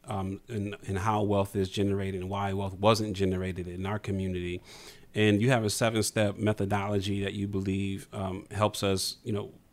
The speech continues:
increase our net worth. Um, why is hin-, history so,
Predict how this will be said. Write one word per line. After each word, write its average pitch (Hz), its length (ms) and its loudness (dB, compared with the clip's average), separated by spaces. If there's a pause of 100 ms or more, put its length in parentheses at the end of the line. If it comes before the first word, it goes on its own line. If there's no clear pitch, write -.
(260)
increase 107 380 0 (280)
our 98 120 0
net 117 200 2
worth. 143 380 0 (720)
Um, 113 300 4
why 127 240 4
is 139 420 2
hin-, 135 320 4
history 110 580 0
so, 104 540 -2